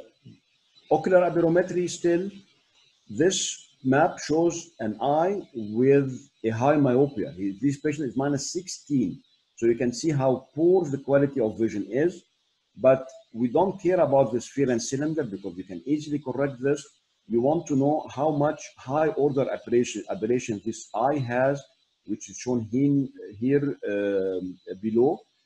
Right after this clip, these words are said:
This patient, this eye has a very low corneal, uh, high order aberrations. And on your M T F graph, the blue curve is very low, but if you get rid of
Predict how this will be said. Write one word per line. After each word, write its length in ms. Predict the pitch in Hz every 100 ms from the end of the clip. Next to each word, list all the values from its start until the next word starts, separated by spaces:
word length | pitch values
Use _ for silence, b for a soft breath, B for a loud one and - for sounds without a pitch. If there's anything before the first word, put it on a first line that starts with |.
| _
This 280 | - 156 165
patient, 420 | - 143 156 143 127 -
this 260 | 143 147 -
eye 380 | 135 135 151 104
has 320 | 107 120 -
a 60 | 101
very 340 | 95 175 226
low 320 | 147 120 120 - _ _ _ _ _
corneal, 360 | 147 156 143 117 -
uh, 300 | 104 95 90
high 200 | - 143
order 340 | 135 135 113 90
aberrations. 600 | 92 110 135 135 151 151 _ _ _ -
And 180 | 101 104
on 180 | 131 139
your 300 | 131 127 120 -
M 200 | 151 196
T 120 | 156
F 240 | 127 135 -
graph, 300 | 113 113 113 - _ _ _ _ 87
the 80 | 104
blue 360 | 90 120 170 175
curve 260 | 165 160 131
is 180 | 117 -
very 280 | 135 151
low, 320 | 139 127 135 139 _ _ -
but 160 | 98 -
if 240 | 170 165 147
you 240 | 143 113
get 220 | 92 180 -
rid 200 | 147 143 -
of 200 | 110